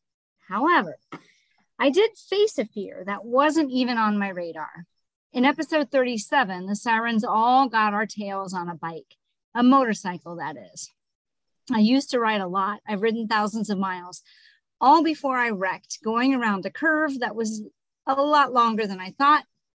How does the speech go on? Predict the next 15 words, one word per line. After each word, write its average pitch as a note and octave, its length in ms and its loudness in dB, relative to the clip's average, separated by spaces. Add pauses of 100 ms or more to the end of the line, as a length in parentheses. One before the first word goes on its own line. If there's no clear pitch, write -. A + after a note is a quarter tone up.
and B3+ 300 0
covered G#3 280 -4
in G3 100 -6
gravel. F3 460 -6 (760)
I A3+ 80 -4
crushed C#4+ 440 0
my D4 140 0
clavicle, G3 680 -6 (300)
and A#3 200 -2
now A#3 200 2
I A3+ 100 -2
have G#3 240 -4
a G#3 60 -6
titanium D4 720 -4
clavicle. F3+ 600 -14